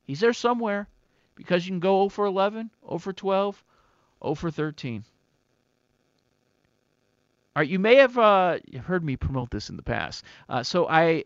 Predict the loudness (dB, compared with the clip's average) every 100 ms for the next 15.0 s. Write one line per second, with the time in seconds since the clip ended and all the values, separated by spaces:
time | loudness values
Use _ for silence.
0 | -8 -2 2 2 2 -2 -2 0 0 -4
1 | -10 -4 -2 -2 -6 -4 -4 -4 -8 -12
2 | -6 2 2 4 0 2 2 2 4 2
3 | 2 -2 -2 -6 -8 -16 -20 _ -8 0
4 | 2 2 0 -2 -2 -4 -2 0 0 -2
5 | -4 -4 -2 -2 -2 -8 -18 _ -6 -2
6 | 6 8 8 2 -4 2 2 2 0 0
7 | -2 -2 -2 0 2 4 4 2 _ -4
8 | -4 -2 -4 -4 -6 -4 -2 -2 0 2
9 | 4 2 0 _ _ _ -8 -6 -4 -2
10 | 0 0 0 0 0 0 0 -4 -2 -2
11 | -4 -6 -6 -6 0 0 -2 -10 -10 -12
12 | -12 -12 -6 -6 -4 -2 0 0 -4 -8
13 | -8 -2 -2 -2 -8 -12 _ _ _ _
14 | -4 -2 -2 -4 -4 -8 -4 -4 -4